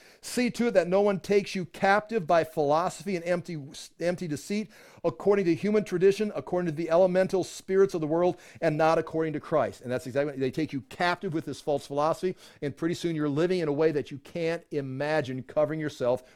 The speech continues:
with human filth. The word snatch, interestingly, you want to know this, is the word harpazo, and the reason you know harpazo is from First Thessalonians. Uh, it, it, it translates, uh, as rapture. It means to seize, to catch up, to snatch away.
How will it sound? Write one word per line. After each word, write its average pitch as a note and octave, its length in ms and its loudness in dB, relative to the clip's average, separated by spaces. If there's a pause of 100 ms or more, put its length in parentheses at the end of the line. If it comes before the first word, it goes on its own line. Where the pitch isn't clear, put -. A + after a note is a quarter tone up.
with C3 180 0
human C3+ 360 -6
filth. - 440 -4 (300)
The F3 80 2
word F3+ 240 8
snatch, G3+ 640 0
interestingly, F#3+ 640 -2
you E3 140 -2
want D3 180 0
to C#3 60 -4
know D#3+ 180 2
this, E3+ 220 -2 (320)
is D#3+ 120 0
the D#3+ 80 0
word D#3 220 2 (140)
harpazo, E3+ 800 0
and B2 80 -8
the B2+ 60 -4
reason C#3+ 200 -4
you C3 60 -6
know C#3+ 160 0
harpazo D#3 680 0 (360)
is C#3+ 160 0
from C3+ 120 -4
First D#3 300 -2
Thessalonians. D3+ 800 -2 (1000)
Uh, A#2+ 320 4
it, B2+ 180 -2
it, C3 220 0
it A#2 80 -8
translates, C3+ 760 -4
uh, A#2+ 180 0
as A#2 320 -4 (140)
rapture. A#2+ 600 -2 (400)
It B2+ 160 0
means B2+ 240 -6
to C3 120 -6
seize, E3 440 0
to B2+ 80 -4
catch D3+ 320 2
up, D3 160 0
to B2 60 -12
snatch C#3+ 420 -2
away. C3+ 340 0